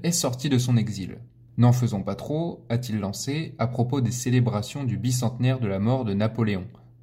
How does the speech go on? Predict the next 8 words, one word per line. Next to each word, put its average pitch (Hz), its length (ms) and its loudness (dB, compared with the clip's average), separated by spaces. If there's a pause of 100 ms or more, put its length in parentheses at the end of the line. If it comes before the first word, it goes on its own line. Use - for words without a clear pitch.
(100)
Ce - 220 -4
serait 120 240 0
vu 120 240 -2
comme 104 180 0
une 98 140 -2
provocation. - 640 0 (440)
Courage, 104 640 0
fuyons. - 460 -4